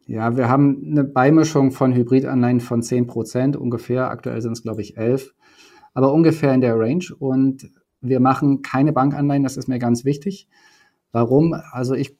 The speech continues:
hatte es ja gesagt, ich komme aus dem M und A und aus dem, ähm, Sanierungsbereich. Und Gerhard selbst kommt aus dem, mein Kollege Gerhard Meyer, ähm, kommt aus dem Beteiligungsbereich und wir können am Ende, ja,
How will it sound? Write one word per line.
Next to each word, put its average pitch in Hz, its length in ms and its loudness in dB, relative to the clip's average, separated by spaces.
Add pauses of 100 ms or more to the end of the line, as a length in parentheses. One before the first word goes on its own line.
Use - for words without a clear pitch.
hatte 131 140 -8
es - 100 -20
ja 131 100 -4
gesagt, 123 320 -2
ich 127 120 -8
komme 127 160 -2
aus 123 100 -8
dem 117 140 -2
M 123 140 -2
und 120 200 -4
A 127 180 0
und 120 220 -4
aus 120 160 -8
dem, 117 400 -2 (180)
ähm, 110 420 -10 (180)
Sanierungsbereich. 135 1120 0 (920)
Und 123 460 0 (680)
Gerhard 123 400 0
selbst 127 340 0
kommt 131 180 0
aus 123 140 -6
dem, 123 300 0
mein 120 240 0
Kollege 131 440 2
Gerhard 120 280 -4
Meyer, 127 560 -2
ähm, 120 200 -2
kommt 123 260 -2
aus 117 160 -6
dem 113 260 -2
Beteiligungsbereich 123 1080 0
und 120 240 2
wir 123 160 2
können 123 240 -2
am 110 160 -6
Ende, 117 560 0 (1300)
ja, 107 320 -2